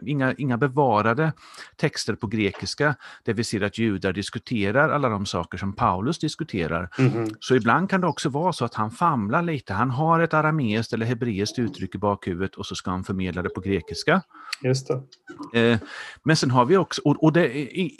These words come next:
Speaker 1: i såna översättningar mellan språk så är det också översättningar mellan kulturvärldar som gör att det blir alltid lite svårt för mottagargruppen att förstå det på det sätt som sändaren har avsett, om man ska uttrycka det så.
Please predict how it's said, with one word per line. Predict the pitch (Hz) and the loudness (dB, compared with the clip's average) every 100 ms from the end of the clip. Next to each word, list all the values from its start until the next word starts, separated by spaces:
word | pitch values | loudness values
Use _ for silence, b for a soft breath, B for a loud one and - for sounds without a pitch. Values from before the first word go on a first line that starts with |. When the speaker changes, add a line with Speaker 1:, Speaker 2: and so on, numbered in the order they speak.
| 185 | 2
Speaker 1:
i | 160 | 2
såna | 185 165 180 | 2 2 4
översättningar | 185 165 135 123 98 110 139 156 | 4 4 2 0 -2 -2 0 2
mellan | 156 120 | 2 0
språk | - 113 104 95 | 0 0 0 0
så | 139 | -2
är | |
det | 123 | -2
också | 104 - | -2 -2
översättningar | 117 107 98 95 - 107 107 | 0 0 0 -4 -2 -2 0
mellan | 113 95 | 0 -2
kulturvärldar | 92 95 - 113 95 90 87 104 135 110 B B B B | -4 -8 -2 -2 0 -2 0 2 2 0 B B B B
som | - 120 | 0 2
gör | 117 160 156 113 | 6 6 6 4
att | 117 - 107 - | 2 0 -8 -2
det | 120 | -2
blir | 131 151 156 147 - | 2 2 4 2 2
alltid | 131 95 117 | 0 0 -4
lite | 113 101 | -4 -6
svårt | - 120 120 113 | -8 -4 -2 -2
för | 120 | -2
mottagargruppen | 113 110 - 95 92 95 87 - 117 113 - | 0 0 -2 -4 -2 -4 -4 -2 0 0 -4
att | - | -10
förstå | 107 - 110 92 | -8 -6 -4 -2
det | 110 | -4
på | 120 - | -4 -2
det | 98 98 | -2 -2
sätt | - 85 | -6 -8
som | - 90 | -8 -8
sändaren | - 107 90 82 92 87 | -6 -6 -6 -4 -4 -4
har | 85 | -8
avsett, | 87 104 90 80 - 123 - | -4 -4 -4 -8 -6 -6 -6
om | 95 | -10
man | 90 | -10
ska | 85 - | -8 -10
uttrycka | - - - | -12 -14 -12
det | - | -12
så. | - | -12